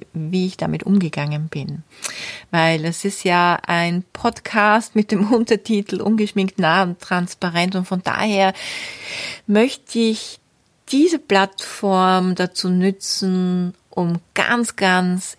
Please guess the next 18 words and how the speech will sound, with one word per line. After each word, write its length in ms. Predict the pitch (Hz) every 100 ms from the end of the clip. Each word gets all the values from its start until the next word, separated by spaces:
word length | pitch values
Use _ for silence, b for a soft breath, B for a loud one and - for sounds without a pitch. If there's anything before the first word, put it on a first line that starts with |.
| _
ehrlich, 840 | 170 175 175 170 165 160 170 -
authentisch 720 | 170 151 180 156 156 - 156
und 240 | 156 156 -
nah 440 | 156 143 139 143
zu 160 | - -
sein. 560 | - - - - - 165 _ _ _ _
Ja, 360 | 196 202 160 180 _ _ -
als 200 | - 220
ich 100 | 240
dieses 340 | 247 247 247 240
Mail 480 | 233 240 269 302 262
bekommen 600 | 196 - 180 170 170 180
habe, 340 | 175 180 202 - B B B B B
war 220 | 147 127
ich 100 | 127
natürlich 500 | 160 151 147 135 143
total 840 | - 139 135 _ - 143 151 160 156
erschrocken. 880 | - 143 - - 131 - - 139 139